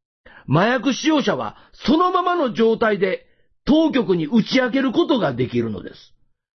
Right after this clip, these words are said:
病人が病院へ行ったとき、病気になったことを責め立てる医者はまずいないでしょう。医者は責めるためではなく、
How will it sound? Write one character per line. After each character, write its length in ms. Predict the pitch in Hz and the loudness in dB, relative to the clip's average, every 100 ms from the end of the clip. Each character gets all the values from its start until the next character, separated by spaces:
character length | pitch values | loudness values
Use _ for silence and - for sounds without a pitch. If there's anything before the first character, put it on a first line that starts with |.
| - | -6
病 340 | 120 208 254 | 0 2 2
人 200 | 247 233 | 0 -2
が 300 | 226 214 - _ _ _ | 0 -2 -4 _ _ _
病 420 | 117 185 262 277 | -2 0 2 0
院 120 | 277 269 | 0 0
へ 140 | 262 | 0
行 100 | 311 | 0
っ 40 | |
た 160 | - 247 | -2 -4
と 120 | 170 | -6
き、 260 | 120 107 - _ _ _ | -8 -10 -12 _ _ _
病 320 | 120 233 320 247 | 0 2 2 0
気 120 | 302 | 0
に 100 | 320 | 2
な 120 | 254 | 0
っ 40 | |
た 120 | - 185 | -2 -2
こ 120 | 208 | 0
と 140 | 202 | 0
を 60 | 165 | -2
責 140 | 156 | -2
め 60 | 185 | 0
立 200 | 190 180 | 0 0
て 80 | 190 | 0
る 120 | 196 | 0
医 80 | 202 | 0
者 160 | 214 | 0
は 120 | 185 | 0
ま 240 | 147 156 247 | 0 -2 -2
ず 120 | 247 | -2
い 100 | 220 | -2
な 140 | 294 285 | 0 0
い 100 | 180 | -2
で 100 | 120 | -8
し 120 | - | -12
ょ 280 | 82 - _ _ _ _ _ _ | -16 -18 _ _ _ _ _ _
う。 60 | - | -2
医 60 | 175 | 0
者 160 | 226 | 0
は 120 | 202 | -2
責 220 | 170 - 196 | -4 0 2
め 140 | 247 | 2
る 140 | 262 | 0
た 120 | 208 330 | -2 -2
め 160 | 349 | -2
で 100 | 262 | -2
は 180 | 214 151 | -2 -2
な 160 | 151 156 | -6 -6
く、 260 | 143 123 | -6 -8